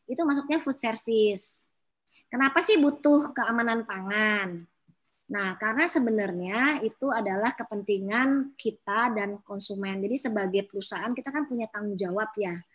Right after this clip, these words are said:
punya tanggung jawab. Bahaya sekali ada kontaminasi di,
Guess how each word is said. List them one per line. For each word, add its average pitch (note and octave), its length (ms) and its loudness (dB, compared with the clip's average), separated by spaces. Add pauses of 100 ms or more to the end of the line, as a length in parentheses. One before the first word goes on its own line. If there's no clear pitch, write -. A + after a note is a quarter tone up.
(420)
punya G3 240 -8
tanggung F#3+ 240 -4
jawab. F#3 480 0 (480)
Bahaya G3+ 400 0
sekali G#3+ 640 0
ada F#3 400 -2
kontaminasi F#3 1300 -2
di, F3 80 0